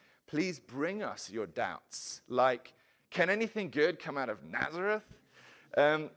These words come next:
come and see. Is God with us this morning? Is he living and active in his word? Is he enlivening the praises of his people?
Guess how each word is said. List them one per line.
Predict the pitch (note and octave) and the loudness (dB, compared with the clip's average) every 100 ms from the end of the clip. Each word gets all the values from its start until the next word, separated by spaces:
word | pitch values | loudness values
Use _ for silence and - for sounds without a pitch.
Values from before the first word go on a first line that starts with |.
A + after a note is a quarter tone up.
| - | -12
come | - G#3 B3 | -4 -2 -2
and | A#3+ | -4
see. | - F#3+ A3 F3+ - - | 0 2 2 0 -4 4
Is | F#3 G#3 | 4 4
God | - G3 G3 E3 | 2 4 4 6
with | F3 E3 | 2 4
us | C3 A#2+ | 0 0
this | - G#2 - | -10 -12 -14
morning? | G2 F#2 C2+ _ _ _ _ _ | -16 -18 -20 _ _ _ _ _
Is | D3+ D#3+ | -6 -4
he | F3+ E3+ | -6 -2
living | E3+ F3 C#3+ B2 | 2 2 2 -4
and | A#2 A2 | -6 -4
active | B2+ C#3 _ B2+ G2 - | -4 -4 _ -8 -8 -6
in | C3 C3 | -6 -6
his | B2+ B2 G#2+ | -8 -10 -10
word? | F#2 A#2 C3 G#2+ F2+ | -4 -2 -2 -4 -8
Is | C#3+ B2+ | -10 -8
he | F#3 E3 | -8 -8
enlivening | D#3 C3+ C3 D3 D#3+ C#3 B2 A2+ | -6 -2 0 0 -2 -4 -8 -8
the | G#2+ | -12
praises | - C3 B2+ B2+ A#2 A2 | -8 -2 -2 -2 -6 -8
of | D2+ G#2+ | -10 -12
his | G#2+ - | -12 -14
people? | - C3+ - G2+ | -10 -8 -6 -8